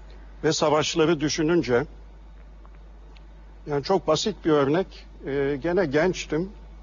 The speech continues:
Radyodan bir ses, bir Amerikan papazı, e, Amerikalılar Bikini adalarında hidrojen bombasını patlatmak üzere papaz bombayı takdis ediyor. Veyahut, e, Türkiye'nin şairlerinden Atilla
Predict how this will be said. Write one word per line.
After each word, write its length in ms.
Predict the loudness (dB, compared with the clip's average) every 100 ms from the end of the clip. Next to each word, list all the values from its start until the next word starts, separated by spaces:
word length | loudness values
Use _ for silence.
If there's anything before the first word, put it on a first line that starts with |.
| -20 -20 -20 -10 0
Radyodan 580 | 0 4 2 4 2 0
bir 60 |
ses, 360 | 0 0 0 -2 -4
bir 420 | 0 0 0 2
Amerikan 440 | 4 4 2 0
papazı, 560 | 2 0 2 0 2 -2 -4 -18 -20 -20 -20 -20 -20 -20 -18 -18 -6
e, 200 | 2 4
Amerikalılar 800 | 4 4 4 2 2 4 2 0
Bikini 460 | -4 2 4 4 2 0
adalarında 600 | 2 4 4 2 2 2
hidrojen 600 | 0 0 2 2 2 4
bombasını 560 | 2 2 0 0 -2 -4 -10 -4
patlatmak 560 | -2 0 -2 0 -2 0
üzere 400 | 2 2 2 -2 -8 -18 -20 -16 -4
papaz 380 | -2 0 0 2
bombayı 320 | 2 2 0
takdis 500 | 0 -4 -4 -8 -4
ediyor. 280 | -6 -6 -12 -18 -20 -20 -20 -20 -20 -20 -20 -20 -20 -20 -20 -20 -14 0
Veyahut, 440 | 2 2 0 -4
e, 320 | -2 0 0 -2 -10 -16 -4
Türkiye'nin 420 | -4 2 2 2
şairlerinden 840 | 2 2 2 2 2 2 2 2
Atilla 440 | 0 0 0 0